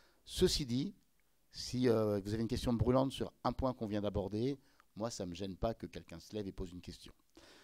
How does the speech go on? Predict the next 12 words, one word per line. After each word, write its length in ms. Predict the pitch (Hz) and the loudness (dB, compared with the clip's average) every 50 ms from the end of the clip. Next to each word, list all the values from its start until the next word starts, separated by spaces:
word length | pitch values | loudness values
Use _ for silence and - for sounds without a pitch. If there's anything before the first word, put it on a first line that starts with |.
| - - - - _ _ _ _ _ _ - | -20 -20 -20 -20 _ _ _ _ _ _ -2
Donc, 340 | 107 110 139 170 180 - - | 4 6 6 6 6 6 6
euh, 500 | 156 143 127 123 123 120 120 120 117 117 - - _ _ _ _ _ _ _ _ | 6 8 8 10 8 8 8 6 4 2 0 -6 _ _ _ _ _ _ _ _
moi, 120 | - 131 135 | 2 2 2
j'ai 160 | 131 143 120 | 2 2 0
connu 180 | - 139 135 | 2 2 4
Jacques 160 | 127 131 147 123 | 6 6 4 4
de 80 | 127 | 4
façon 420 | 120 - 127 123 - 131 127 123 113 - - | 2 2 2 2 2 2 2 2 0 -2 -2
très 180 | - 165 165 | 0 2 2
pointilliste, 720 | - - 151 147 139 - 135 123 131 156 156 - - - | 4 4 4 4 4 2 2 2 2 0 -2 -4 -6 -10
c'est-à-dire 380 | - - - 113 117 131 117 - | -8 -4 0 2 2 2 0 0
que 280 | - 123 113 107 104 | 0 2 2 2 2